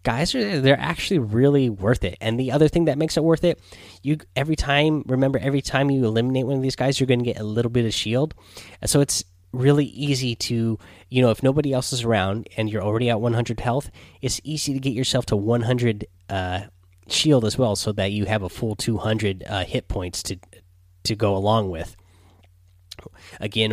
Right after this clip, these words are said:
while you're also picking up more ammo and picking up some good, uh, extra loot. Uh, I always seem to have some pretty good luck with the loot they drop, you know, like some blue A Rs or,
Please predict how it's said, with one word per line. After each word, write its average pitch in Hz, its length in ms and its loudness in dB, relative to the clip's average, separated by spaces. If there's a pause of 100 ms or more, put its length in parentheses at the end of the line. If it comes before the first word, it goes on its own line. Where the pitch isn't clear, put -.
while 104 320 2
you're 107 140 -2
also 110 240 -2
picking 110 320 -4
up 98 100 -4
more 104 180 -2
ammo 107 400 -2
and 101 260 -4
picking 104 300 -4
up 98 100 -6
some 98 280 -4
good, 101 420 -4
uh, 98 180 -2
extra - 360 -6
loot. 101 240 -4 (540)
Uh, 90 320 -6 (400)
I 110 120 -4
always 156 260 2
seem 143 140 -4
to 120 80 0
have 120 200 0
some 107 140 -4
pretty 117 200 -2
good 104 160 -2
luck 107 260 2
with 98 160 -6
the 98 100 -4
loot 104 240 -4
they 95 120 -2
drop, 90 280 -6
you 101 80 -6
know, 92 140 -4
like 87 260 -10
some 90 280 -8
blue 110 260 0
A 104 180 2
Rs 98 580 0
or, 85 280 -8